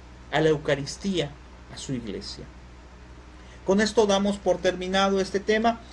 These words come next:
y esperamos que, pues, te haya servido y que este viernes, porque te recuerdo que este viernes es del Sagrado Corazón de Jesús, puedas asistir a la Santa Misa y si es así que estás preparado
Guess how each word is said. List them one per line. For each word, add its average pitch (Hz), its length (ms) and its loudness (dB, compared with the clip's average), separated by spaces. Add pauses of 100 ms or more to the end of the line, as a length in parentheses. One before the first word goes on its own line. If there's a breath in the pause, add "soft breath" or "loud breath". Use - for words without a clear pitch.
(260 loud breath)
y 214 80 4
esperamos 240 540 4
que, 202 220 2
pues, 175 400 -2
te 220 80 6
haya 240 180 6
servido 202 540 0 (380 loud breath)
y 175 80 -4
que 226 140 8
este 233 240 6
viernes, 226 480 4
porque 156 300 -6
te 160 140 2
recuerdo 190 520 2
que 185 100 0
este 180 220 0
viernes 170 500 2
es 160 140 -2
del 156 140 -2
Sagrado 151 400 0
Corazón 147 380 -4
de 165 80 -8
Jesús, 214 360 -2 (680 loud breath)
puedas 175 300 6
asistir 214 500 -2
a 165 60 2
la 151 100 0
Santa 147 340 -4
Misa 185 440 0 (540 loud breath)
y 196 100 -4
si - 180 -2
es 170 120 -4
así 196 240 -2
que 180 120 -6
estás 147 260 -4
preparado 147 640 0